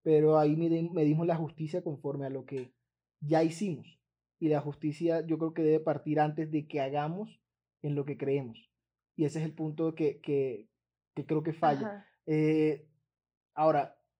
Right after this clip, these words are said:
Speaker 1: es difícil porque si no, si nos ponemos a mirar, eh, listo, ese tipo de justicia que yo estoy definiendo podría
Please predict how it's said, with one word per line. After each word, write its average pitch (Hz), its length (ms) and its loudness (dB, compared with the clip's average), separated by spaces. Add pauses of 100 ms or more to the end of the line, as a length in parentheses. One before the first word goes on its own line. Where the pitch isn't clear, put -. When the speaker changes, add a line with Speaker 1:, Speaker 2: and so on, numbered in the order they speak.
(260)
Speaker 1:
es 170 100 0
difícil 220 340 -2
porque 156 460 4
si 160 220 2
no, 156 360 2
si 165 120 0
nos 156 100 0
ponemos 160 280 0
a 196 60 0
mirar, 160 540 2 (440)
eh, 147 600 2
listo, 185 440 0
ese 180 220 0
tipo 190 320 0
de 185 60 4
justicia 175 420 -6
que 180 60 -4
yo 160 60 0
estoy 160 160 -2
definiendo 165 560 -4
podría 151 640 -2